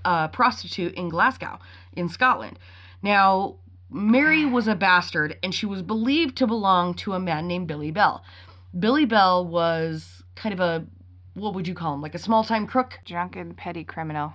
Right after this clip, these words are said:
Speaker 1: Yeah, just like a fucking, your average, like,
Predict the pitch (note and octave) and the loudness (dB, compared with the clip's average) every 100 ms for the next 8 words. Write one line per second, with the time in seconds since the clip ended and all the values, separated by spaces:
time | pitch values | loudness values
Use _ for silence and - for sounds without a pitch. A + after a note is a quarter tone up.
0 | - A3+ A3 - G3 G3+ C4 D4 D4 D4+ | -8 0 0 0 -8 -6 -4 -2 -2 -2
1 | D#4+ D4 C4 A#3+ A3+ G#3+ - - - - | 0 2 2 2 0 -2 -6 -20 -20 -20
2 | - G#3+ A#3+ B3 - G#3+ G#3 G#3 G3+ F3+ | -8 0 2 2 4 4 4 2 0 -2
3 | F#3 F#3 F3 - | 2 2 0 -12